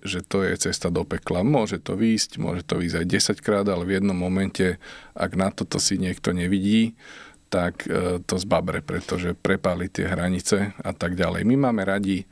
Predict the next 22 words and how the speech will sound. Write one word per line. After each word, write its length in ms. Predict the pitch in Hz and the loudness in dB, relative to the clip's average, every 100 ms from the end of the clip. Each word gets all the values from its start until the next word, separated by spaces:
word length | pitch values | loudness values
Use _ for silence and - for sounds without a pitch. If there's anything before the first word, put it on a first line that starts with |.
| - - - | -18 -20 -18
ľudí 720 | - 90 95 95 95 95 92 | -8 -2 0 0 2 2 0
a, 380 | - 92 92 - - | -2 -2 0 0 -2
m, 440 | - 80 - 78 | -2 -2 -2 -2
dobre 300 | 101 101 101 | 0 0 0
sa 140 | - 95 | 0 0
nám 140 | 95 | 0
pracuje 280 | 92 95 101 | 0 0 2
s 80 | - | 0
kolegami, 460 | 98 95 98 95 92 | 0 0 2 0 -2
ktorí 420 | - 92 90 87 | -2 -2 0 0
vedia 320 | 90 92 90 | 0 2 0
posúdiť, 560 | 85 92 - 92 92 - | 0 -2 0 -2 -2 -4
či 160 | - - | -4 -2
naozaj 480 | 87 90 95 107 104 - - | 0 0 2 2 0 -2 -6
tú 160 | - | -2
intervenciu 600 | 92 90 - - 92 - | 0 0 -2 -2 -2 -4
treba. 440 | - - 120 139 139 - - - - - - | -4 0 2 2 0 -8 -20 -20 -20 -20 -2
Keď 180 | - 107 | 2 4
už, 140 | 104 95 | 4 2
e, 60 | - - 98 104 - | -4 -2 0 2 0
ju 120 | 95 | 0
vykonávajú, 720 | 95 - 107 104 98 98 95 | -2 0 2 4 2 0 0